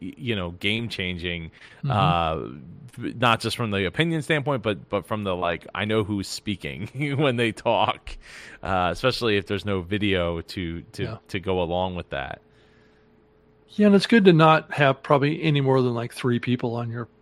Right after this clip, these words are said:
Speaker 2: on your show too, which helps with that as well. You know, I did a show once that had, had twelve people on a round table around me, <laughs> and it
Speaker 1: How
Speaker 2: was
Speaker 1: long were those episodes? <laughs> Jeez.
Speaker 2: Uh, well,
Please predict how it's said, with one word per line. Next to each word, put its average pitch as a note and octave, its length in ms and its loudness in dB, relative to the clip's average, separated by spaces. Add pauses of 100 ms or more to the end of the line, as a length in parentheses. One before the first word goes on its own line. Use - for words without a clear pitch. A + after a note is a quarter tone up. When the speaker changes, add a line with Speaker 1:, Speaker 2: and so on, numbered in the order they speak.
(220)
Speaker 2:
on B2+ 140 -6
your A2+ 180 -8
show C#3 400 2
too, C3 280 2
which A#2 200 -4
helps B2 260 -4
with A#2+ 160 -4
that A#2+ 240 -8
as A#2+ 140 -10
well. A#2+ 380 -6
You E3+ 120 -6
know, B2 100 -6
I C#3 80 2
did C#3+ 220 8
a C3+ 80 8
show C3+ 280 4
once B2 340 -2
that B2 140 -10
had, A#2+ 320 -8 (540)
had C3+ 220 0
twelve C#3+ 320 6
people C#3 360 2
on A#2+ 160 -2
a A#2 40 -6
round C3 280 0
table A#2 360 -2 (300)
around B2 340 -2
me, B2 200 -8 (120)
<laughs> - 120 -14 (720)
and D#3+ 120 6
it D#3+ 40 6
Speaker 1:
How D#3+ 80 10
Speaker 2:
was D#3 80 10
Speaker 1:
long G3 120 4
were F#3+ 100 2
those F3+ 180 2
episodes? F3+ 880 0
<laughs> - 60 -8
Jeez. F3 240 0
Speaker 2:
Uh, E3+ 380 10
well, F3 260 8